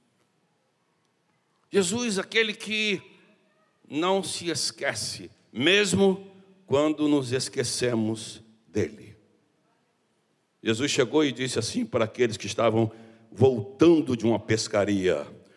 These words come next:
"Vocês têm algo para comer?" João vinte e um, cinco. Quantas vezes achamos que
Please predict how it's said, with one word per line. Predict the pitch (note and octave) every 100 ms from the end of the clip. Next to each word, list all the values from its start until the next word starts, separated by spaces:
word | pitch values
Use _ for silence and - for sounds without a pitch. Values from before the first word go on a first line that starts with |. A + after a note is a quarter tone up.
| _ _ _
"Vocês | G3+ G#3+ C4+ B3
têm | G3+ F3
algo | F3+ G#3 F#3 D#3+
para | - D3+ D3
comer?" | C3 C3 E3 A#3 C3+ - - - - _ _ _ _ _ _ _ _ _ _ _ _ _ _ _ -
João | G2+ C3 B2
vinte | B2 A2+
e | A#2+
um, |
cinco. | A2+ - G#2+ - - - - _ _ _ _ _ _ _ _ _ _ _ _ _ _ _ _ _ _ -
Quantas | - - C#3
vezes | F#3+ D3+ C3+
achamos | C3 - - F3 D#3 -
que | D#3+ D#3+ D3+ C3+ G#2+ -